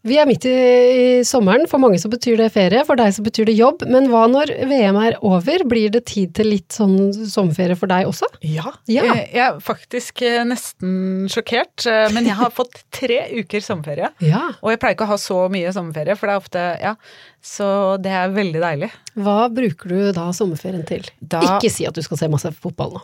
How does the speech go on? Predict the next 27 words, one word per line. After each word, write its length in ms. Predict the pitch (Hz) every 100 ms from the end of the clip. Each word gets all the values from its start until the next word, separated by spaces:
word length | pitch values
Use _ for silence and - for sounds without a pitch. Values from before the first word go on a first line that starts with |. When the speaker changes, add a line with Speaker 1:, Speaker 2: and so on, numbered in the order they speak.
| _ -
Speaker 2:
Eh, 320 | 196 190 185
nei, 240 | 180 160 156
jeg 160 | -
skal 200 | - 196
sikkert 340 | 190 180 185 180
se 140 | 185
litt 160 | 180 190
eliteserie 440 | 180 165 185 165
da, 80 | 208
for 160 | 214 214
den 80 | 214
Speaker 1:
<laughs> 0 |
Ja. 60 |
Speaker 2:
begynner 260 | 220 180 170
jo 60 | 185
faktisk 340 | 170 190 -
opp 120 | 175 175
under 180 | 170
V 60 | 175
M. 140 | 170 196
Men 140 | 208
Speaker 1:
Ja. 140 | 220 208
Speaker 2:
nei, 160 | 220 247 - - - -
da 220 | 196 220 220
skal 240 | - 214
vi 80 | 240
gjøre, 240 | 190 185